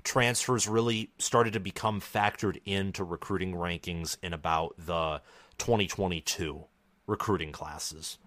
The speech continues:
with significant weight attached to those transfers, so they would be assessed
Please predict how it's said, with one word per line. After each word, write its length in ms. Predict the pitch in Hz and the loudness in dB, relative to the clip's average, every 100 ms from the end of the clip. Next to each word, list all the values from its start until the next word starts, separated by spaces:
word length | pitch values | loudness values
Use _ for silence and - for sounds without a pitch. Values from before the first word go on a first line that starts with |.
| - | -6
with 360 | 101 82 - - _ _ - | -2 -2 -6 -20 _ _ -4
significant 840 | - 120 104 98 - - 90 80 | 2 4 4 0 0 -4 -4 -6
weight 340 | 80 80 78 - | -4 -4 -4 -8
attached 640 | - - 82 80 - - | -8 -2 0 0 -4 -8
to 100 | - | -8
those 200 | 85 78 | -4 -4
transfers, 580 | - 98 82 78 85 76 | -4 -2 -2 -4 -6 -6
so 120 | - | -6
they 100 | 80 | -4
would 160 | 80 78 | -6 -6
be 200 | 78 73 | -10 -12
assessed 640 | - - - 85 - - | -8 -4 2 2 2 -4